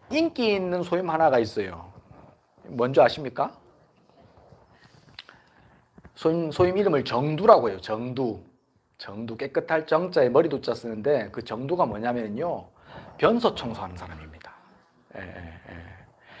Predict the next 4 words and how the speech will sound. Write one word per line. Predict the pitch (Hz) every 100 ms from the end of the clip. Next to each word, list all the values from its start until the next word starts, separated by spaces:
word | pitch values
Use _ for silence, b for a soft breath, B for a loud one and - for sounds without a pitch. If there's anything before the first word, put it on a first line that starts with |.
| B B B
변소 | - 185 240 233
청소가 | - 208 185 165 180 165
사실 | 139 160 180 175
지저분하고 | - 127 147 180 196 220 208 202 220 240